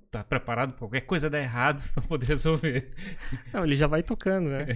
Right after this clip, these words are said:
Speaker 1: <laughs>
Speaker 2: E aí, aí tem uma outra coisa que, que eu falo que o problema não é a síndrome de vira-lata, né? Que a gente tem.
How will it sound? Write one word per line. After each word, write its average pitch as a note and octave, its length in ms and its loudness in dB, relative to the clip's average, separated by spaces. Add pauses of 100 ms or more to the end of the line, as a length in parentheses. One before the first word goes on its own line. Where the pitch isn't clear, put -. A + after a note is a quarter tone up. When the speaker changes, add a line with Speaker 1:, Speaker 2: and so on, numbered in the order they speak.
(220)
Speaker 1:
<laughs> - 300 -10
Speaker 2:
E D#3 120 -2
aí, D#3 120 -4
aí D3+ 240 2
tem F3+ 120 0
uma F3 120 4
outra F3 220 0
coisa E3 260 0
que, C3+ 480 -4 (920)
que - 80 -8
eu A#2 40 -4
falo D3 240 -2
que - 120 -2
o E3 80 2
problema D3+ 420 4
não D3+ 180 2
é D3+ 100 2
a F3+ 100 0
síndrome C#3+ 580 -2
de B2 140 -6
vira-lata, A#2+ 580 -6 (340)
né? B2 240 -10 (440)
Que A#2 160 -8
a A2+ 40 -4
gente A#2+ 200 -4
tem. A#2 280 -4